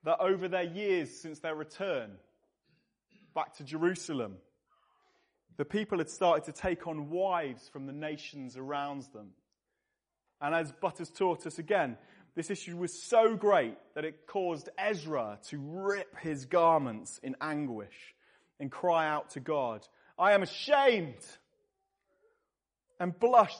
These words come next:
to lift my face to you, O God. For our iniquities have risen higher than our heads, and our guilt has mounted up to the heavens." He was so saddened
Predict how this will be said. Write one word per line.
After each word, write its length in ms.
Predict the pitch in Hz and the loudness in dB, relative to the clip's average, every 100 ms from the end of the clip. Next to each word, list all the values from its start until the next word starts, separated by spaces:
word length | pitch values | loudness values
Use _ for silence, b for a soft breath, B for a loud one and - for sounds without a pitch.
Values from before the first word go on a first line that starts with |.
| - | -8
to 60 | 190 | -4
lift 440 | 208 185 - - | -4 -4 -8 -14
my 160 | 170 160 _ | -12 -12 _
face 360 | 196 180 - - | -6 -6 -8 -20
to 100 | - | -18
you, 400 | 160 175 165 131 - _ _ _ _ - | -12 -6 -4 -4 -8 _ _ _ _ -14
O 80 | 131 | -12
God. 360 | 117 123 123 - _ _ _ _ _ _ _ _ _ | -6 -4 -4 -10 _ _ _ _ _ _ _ _ _
For 240 | - 190 | 2 8
our 320 | 214 220 208 190 - _ 208 | 10 10 6 -4 -10 _ 0
iniquities 840 | 214 196 220 214 226 208 196 - B B | 2 4 2 -2 -4 -4 -6 -10 B B
have 180 | 175 170 | -6 0
risen 400 | 214 214 202 202 | 4 4 4 -4
higher 640 | - 247 226 220 214 214 | -6 0 4 8 8 6
than 180 | 202 202 | 2 0
our 180 | 190 170 | 0 -2
heads, 640 | - 190 147 - - - B B B | -2 -2 -4 -8 -18 -20 B B B
and 120 | 165 | 4
our 120 | 175 170 - | 4 4 4
guilt 360 | 247 202 - | 8 8 6
has 160 | 175 160 | -8 -6
mounted 680 | 185 208 196 190 - 180 | -2 0 -2 -6 -2 0
up 340 | 190 165 - - | 0 -2 -6 -12
to 120 | 165 | -8
the 100 | 156 | -8
heavens." 840 | 147 165 127 107 98 95 - - _ _ _ _ _ _ _ _ _ _ _ _ _ _ _ _ _ - | -6 -8 -8 -12 -14 -18 -20 -20 _ _ _ _ _ _ _ _ _ _ _ _ _ _ _ _ _ -8
He 100 | 147 | -8
was 240 | 135 - | -8 -2
so 180 | 180 151 | 0 0
saddened 760 | - 180 156 113 101 92 98 | 0 0 0 -4 -14 -16 -20